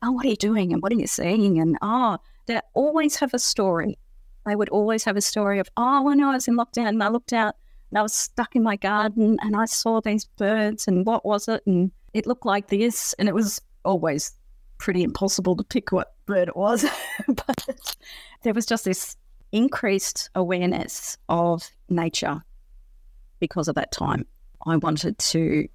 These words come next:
try and encourage that more. And, and particularly the, the mindfulness of it,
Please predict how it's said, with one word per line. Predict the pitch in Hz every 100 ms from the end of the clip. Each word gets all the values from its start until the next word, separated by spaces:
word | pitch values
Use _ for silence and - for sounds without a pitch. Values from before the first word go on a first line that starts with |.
| - - -
try | - 170 160 147 147 - - -
and | 170 - - - - - - - - - 175
encourage | 165 - 170 165 -
that | - -
more. | 147 156 156 - _ - -
And, | 190
and | 180 170 190
particularly | - 226 - 165 160
the, | 160 165 -
the |
mindfulness | 175 160 165 170 - 156 - 147
of | 147
it, | - -